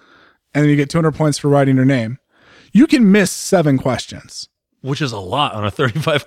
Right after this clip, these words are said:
Speaker 1: Which,
Speaker 2: question.
Speaker 1: yeah, I mean, there's not a
Speaker 2: Oh,
Speaker 1: lot
Speaker 2: God,
Speaker 1: going
Speaker 2: that
Speaker 1: on
Speaker 2: explains
Speaker 1: there.
Speaker 2: so much about the drivers in the Pacific Northwest.
Speaker 1: Right?
Speaker 2: Did
Speaker 1: So
Speaker 2: you do
Speaker 1: I'm
Speaker 2: the motorcycle written test, too?
Speaker 1: No, you don't. You don't have to do that. That's just the practical.
Speaker 2: Oh, I did when I was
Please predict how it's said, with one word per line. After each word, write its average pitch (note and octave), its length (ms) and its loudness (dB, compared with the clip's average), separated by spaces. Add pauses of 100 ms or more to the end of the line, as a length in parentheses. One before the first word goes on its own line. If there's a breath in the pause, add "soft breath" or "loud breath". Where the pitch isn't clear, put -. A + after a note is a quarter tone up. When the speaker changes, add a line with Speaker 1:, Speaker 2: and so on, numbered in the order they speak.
Speaker 1:
Which, D3 120 -4
Speaker 2:
question. D#3 280 0
Speaker 1:
yeah, F#3 160 -2
I F3 80 -2
mean, G3 140 2
there's A3 120 2
not C4+ 380 2
a A3 40 4
Speaker 2:
Oh, G3+ 40 4
Speaker 1:
lot F#3+ 160 4
Speaker 2:
God, F#3 60 4
Speaker 1:
going E3+ 100 4
Speaker 2:
that D#3 80 4
Speaker 1:
on D#3+ 60 4
Speaker 2:
explains D#3 300 2
Speaker 1:
there. - 40 -14
Speaker 2:
so D#3+ 100 0
much D3 160 0
about C#3+ 140 0
the B2+ 60 -4
drivers B2+ 320 0
in A#2 40 -6
the A#2 60 -6
Pacific A2 300 -8
Northwest. A2+ 240 0
Speaker 1:
Right? A3 300 2 (460 soft breath)
Speaker 2:
Did G3 80 -4
Speaker 1:
So C3+ 80 2
Speaker 2:
you C#4 100 0
do E3 80 4
Speaker 1:
I'm F3+ 60 2
Speaker 2:
the F3 80 4
motorcycle D#3 480 0
written F3+ 220 -2
test, E3+ 240 -2
too? G3 160 -4 (300)
Speaker 1:
No, F3 80 2
you D#3+ 80 6
don't. F3+ 240 0 (260)
You D#3+ 60 2
don't E3 80 2
have D3+ 100 -2
to D#3 80 -10
do C3+ 140 0
that. A#2+ 240 -2 (100)
That's C3 200 -2
just - 160 -6
the - 60 -4
practical. A2+ 540 -4 (140)
Speaker 2:
Oh, D3 180 -2
I A#2 140 -4
did A#2+ 420 -2
when A2+ 140 -6
I G#2+ 80 -4
was G2+ 260 -8